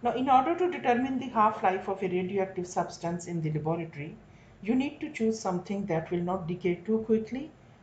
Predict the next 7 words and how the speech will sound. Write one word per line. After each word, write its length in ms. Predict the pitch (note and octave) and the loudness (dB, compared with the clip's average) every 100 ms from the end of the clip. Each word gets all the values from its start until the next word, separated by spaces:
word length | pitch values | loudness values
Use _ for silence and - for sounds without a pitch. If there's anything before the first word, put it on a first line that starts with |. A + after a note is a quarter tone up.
| - | -4
or 120 | F#3 | -4
too 200 | F3+ G3+ | 0 0
slowly. 460 | D#3+ C#3+ C3 A#2+ C3 - - - - - - - - - - | 0 -2 -4 -4 -10 -16 -20 -20 -20 -20 -20 -20 -20 -20 -8
The 140 | F3+ G3 | -2 2
most 260 | A3 E4+ | 2 2
suitable 360 | E4 C#4 C4+ A#3 | -4 -2 0 2
isotope 680 | F3+ F3+ F#3 F3+ F3 F3 | 2 2 -2 0 0 0